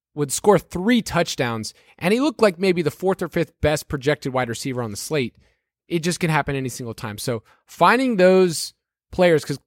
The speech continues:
clearly I love CeeDee Lamb this year. I've talked about him nonstop. I've wrote about him all over our site. But from week to week, the wide receiver two on Dallas, I don't know who it is right now. Like, is it Jalen Tolbert? I have no idea. Noah Brown?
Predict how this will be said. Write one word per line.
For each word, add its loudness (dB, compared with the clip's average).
clearly 6
I 6
love 4
CeeDee -2
Lamb 0
this -6
year. 2
I've -2
talked -2
about 0
him -6
nonstop. -2
I've -6
wrote 2
about 0
him -2
all 2
over -4
our -2
site. -2
But 0
from -2
week 0
to 0
week, 2
the -8
wide 2
receiver -2
two -2
on -4
Dallas, 0
I -2
don't 4
know 6
who 4
it 4
is 8
right 0
now. -6
Like, -6
is -4
it -6
Jalen -2
Tolbert? 0
I -2
have 0
no 2
idea. -2
Noah 4
Brown? 0